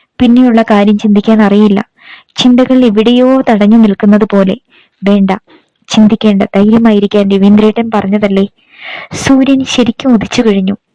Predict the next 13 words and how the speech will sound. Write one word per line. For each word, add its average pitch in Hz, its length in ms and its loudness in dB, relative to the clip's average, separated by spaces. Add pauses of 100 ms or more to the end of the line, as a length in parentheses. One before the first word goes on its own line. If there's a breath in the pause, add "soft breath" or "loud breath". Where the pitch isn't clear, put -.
(460)
ഇളം 220 280 0
വെയിലിന്റെ 214 400 2
ചൂട് 214 460 -2 (600 loud breath)
മഞ്ഞിന്റെ 254 520 2
തണുപ്പിനെ 214 420 0
അകറ്റാൻ 202 400 -2
തുടങ്ങി. 202 380 -2 (180)
പുസ്തകങ്ങൾ 214 520 0
പൂക്കുടയിൽ 214 600 0
വെച്ച് 208 300 -4 (520 loud breath)
അവൾ 226 220 0
ചാവടിയിലേക്ക് 214 760 -2
നടന്നു. 196 320 -2